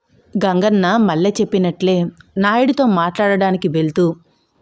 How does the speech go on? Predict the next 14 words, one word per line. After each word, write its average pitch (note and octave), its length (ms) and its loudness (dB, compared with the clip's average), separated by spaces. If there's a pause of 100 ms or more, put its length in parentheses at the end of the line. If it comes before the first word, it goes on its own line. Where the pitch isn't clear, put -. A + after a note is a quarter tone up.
(200)
"నువ్వు F#3+ 240 0
దొరసాని F#3 520 -2
దగ్గరికి F3+ 400 0
పో, F3 200 -2 (640)
రాధమ్మ G3 580 0
మనకి F3 320 -2
ఖచ్చితంగా A3 580 -2
సహాయం F#3+ 460 -2
చేస్తాది" D#3+ 580 -2 (440)
అని B3 200 0
అన్నాడు G#3+ 340 0
కదా. G3 260 0 (800)
ఆ G3 140 0
దొరసాని F3+ 600 0